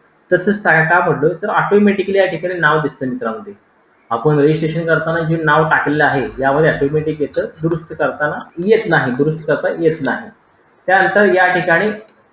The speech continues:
वडिलाचे नाव, संबोधन, त्यानंतर या ठिकाणी वडिलाचे नाव आपल्याला टाकून घ्यायचं आहे. त्यानंतर काय करायचं आहे, मित्रांनो, या ठिकाणी आपला मोबाईल नंबर दिसेल. त्यानंतर मित्रांनो, वडिलाचं नाव टाका, मोबाईल नंबर यामध्ये टाकून घ्यायचा आहे,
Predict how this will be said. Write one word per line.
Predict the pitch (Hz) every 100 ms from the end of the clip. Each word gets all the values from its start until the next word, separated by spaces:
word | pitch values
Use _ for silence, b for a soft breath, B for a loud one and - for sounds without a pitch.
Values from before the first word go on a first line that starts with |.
| -
वडिलाचे | 147 147 160 160 160 170 190 - 135
नाव, | 147 147
संबोधन, | - 127 127 135 113 110 _
त्यानंतर | 175 196 180 156 - 180 196 - -
या | 139 170
ठिकाणी | 175 156 156 156 - - -
वडिलाचे | 139 135 147 156 160
नाव | 160 165
आपल्याला | 143 151 180
टाकून | 156 - 139
घ्यायचं | 127 110 110
आहे. | - - -
त्यानंतर | 175 180 185
काय | 190 175 170
करायचं | 165 156 160
आहे, | 151
मित्रांनो, | 139 139 151
या | 147
ठिकाणी | 147 143 147 151 151
आपला | 135 143 143
मोबाईल | 143 127 139 143
नंबर | 127 135 139 - -
दिसेल. | 127 131 - 156 156 -
त्यानंतर | - 185 185 175
मित्रांनो, | 165 160 165 160
वडिलाचं | 147 156 156
नाव | 151
टाका, | 151 143 156
मोबाईल | 147 135 147
नंबर | 147 139 147
यामध्ये | 147 143 147
टाकून | 143 127 139
घ्यायचा | 135 135 135
आहे, | -